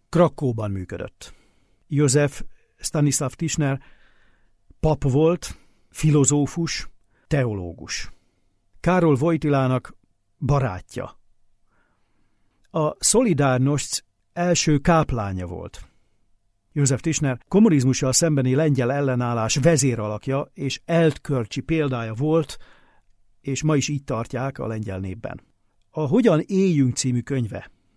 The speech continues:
amit a Mária Rádió dolgozott fel hangos könyvé kétezer-tizenháromban, ezerkilencszázkilencvenhétben jelent meg először, majd magyarul kétezer-egyben.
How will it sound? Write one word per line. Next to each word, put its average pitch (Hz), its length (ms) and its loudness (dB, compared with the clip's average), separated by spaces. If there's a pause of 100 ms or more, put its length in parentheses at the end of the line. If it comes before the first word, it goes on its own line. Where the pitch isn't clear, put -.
(160)
amit 120 300 -6
a 123 80 -4
Mária 123 400 -2
Rádió 107 380 -6
dolgozott 110 460 -8
fel 107 240 -8
hangos 135 540 0
könyvé 101 500 -6
kétezer-tizenháromban, 117 1500 -6 (260)
ezerkilencszázkilencvenhétben 110 1700 -2
jelent 87 340 -8
meg 92 140 -8
először, 95 500 -4
majd 104 420 -6
magyarul 139 540 2
kétezer-egyben. 104 1400 -6